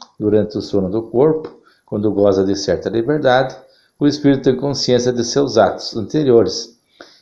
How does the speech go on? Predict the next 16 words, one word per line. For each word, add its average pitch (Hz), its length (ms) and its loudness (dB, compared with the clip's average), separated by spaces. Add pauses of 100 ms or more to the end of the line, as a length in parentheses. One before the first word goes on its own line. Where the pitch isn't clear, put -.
Ele 104 160 2
sabe 113 380 2
por 123 180 -2
que 151 100 0
sofre, - 480 0 (460)
e 135 160 2
que 139 180 0
sofre 117 420 2
justamente 123 760 0
a 127 100 -2
lembrança 110 720 0 (260)
não 139 180 0
se 139 120 -6
apaga, 87 480 -2 (600)
senão 127 400 0
durante 120 680 2